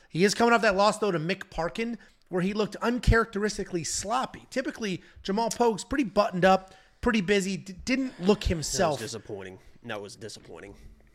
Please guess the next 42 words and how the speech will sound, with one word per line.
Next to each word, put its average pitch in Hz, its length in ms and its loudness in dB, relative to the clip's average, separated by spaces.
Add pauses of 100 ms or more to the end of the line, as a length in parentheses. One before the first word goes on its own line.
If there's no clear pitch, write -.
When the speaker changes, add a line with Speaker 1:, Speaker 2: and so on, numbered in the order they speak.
(180)
Speaker 1:
Right? 254 240 10
He 254 80 8
didn't 269 220 6
look 269 160 8
himself 214 520 6
in 170 120 2
that 147 180 2
fight. - 360 -4
Like, 113 140 -8
that 170 120 2
just 180 180 0
wasn't 156 300 2
how 156 140 0
he 135 60 -2
normally 131 380 -6
fights. - 480 -14 (1160)
And 202 120 6
I 220 100 8
am 262 180 4
concerned 190 680 -2 (120)
that 175 180 2
that's 190 220 4
what's 175 160 -4
gonna 170 140 -2
happen 151 380 -2
here. 160 280 -4
It 147 140 -8
feels 220 500 -2
like 151 300 -4
the 156 100 -8
U 175 200 -4
F 170 100 -4
C 170 220 -6
is 156 140 -4
saying, 147 460 -4 (720)
"Let's 202 180 -2
see 220 100 -4
how 190 140 4
good 175 240 0
Thomas 175 320 -2
Peterson 143 500 -6
is. - 260 -12